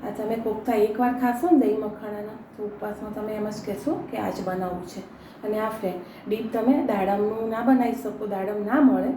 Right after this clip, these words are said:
તો તમારે કાળી દ્રાક્ષ એવું હોય ને તો અડધો કલાક, કલાક પહેલાં પલાળી લેવાની. એનો બી ડીપ બહુ મસ્ત બનીને તૈયાર થશે. ચાલો.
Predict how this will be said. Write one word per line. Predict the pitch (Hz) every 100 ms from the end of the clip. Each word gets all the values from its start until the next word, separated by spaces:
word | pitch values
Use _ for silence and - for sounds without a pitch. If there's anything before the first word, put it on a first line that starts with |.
| - - - - -
તો | 214
તમારે | 196 196 208 320 359 - - - - - - - - - - -
કાળી | 214 208
દ્રાક્ષ | 214 208 208 -
એવું | 220 269
હોય | 440
ને |
તો | 285
અડધો | 262 226 185 214
કલાક, | 214 214 214
કલાક | 208 196 202 -
પહેલાં | 202 262 -
પલાળી | 302 233 190 175
લેવાની. | 180 180 - - - - - - - - -
એનો | 202 214
બી | 233
ડીપ | 233 262 -
બહુ | 214 285
મસ્ત | 262 220 - 254
બનીને | 220 208 254 - - - - - - - - - -
તૈયાર | 170 170
થશે. | - - - - - - - - - - - - - - - - - - -
ચાલો. | - -